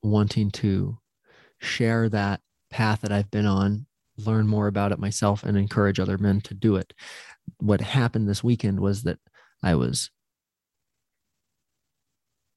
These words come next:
challenged over and over and over to lead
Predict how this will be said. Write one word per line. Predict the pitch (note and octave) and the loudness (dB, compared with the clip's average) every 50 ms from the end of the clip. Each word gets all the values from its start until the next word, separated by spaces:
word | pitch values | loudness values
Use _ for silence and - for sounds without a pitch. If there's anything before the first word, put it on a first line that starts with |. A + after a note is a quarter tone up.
| _ - | _ -4
challenged | - - A#2 G#2+ G#2 G#2 G2+ G2+ G2 G#2 G#2+ - - | 0 2 2 4 2 2 2 0 -2 -2 -4 -4 -2
over | G#2+ A2 G#2+ G2+ G#2 G2+ | 0 0 0 0 0 0
and | G2+ G2 | 0 2
over | G2+ G2+ F#2+ G2+ G2+ G2 | 2 0 0 -2 -2 -2
and | G2 F#2 | 0 2
over | G2 A2+ A2 G2+ G#2+ G2 G2 | 2 2 2 2 0 -2 -2
to | - - - G2+ | -4 -2 -2 0
lead | G2 G2 G2+ G2+ G2 G2 F#2 | 0 2 2 2 2 0 -4